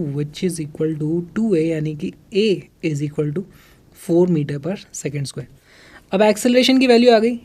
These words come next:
इसको इन दोनों में से किसी में भी आप रख सकते हो, आपको u की वैल्यू मिल जाएगी। u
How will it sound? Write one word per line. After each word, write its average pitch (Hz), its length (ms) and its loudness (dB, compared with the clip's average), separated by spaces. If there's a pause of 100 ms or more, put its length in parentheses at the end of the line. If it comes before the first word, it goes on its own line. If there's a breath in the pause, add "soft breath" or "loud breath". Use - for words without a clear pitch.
(140)
इसको 226 240 2
इन 233 120 6
दोनों 208 160 0
में 226 100 0
से 240 100 -4
किसी 226 280 -2
में 220 120 0
भी 233 80 -2
आप 220 180 -2
रख 156 120 -6
सकते - 300 -14
हो, 131 60 -16
आपको 165 300 -2
u 165 260 0
की 196 120 0
वैल्यू 175 220 2
मिल 160 160 0
जाएगी। 143 280 -6 (420 soft breath)
u 165 200 2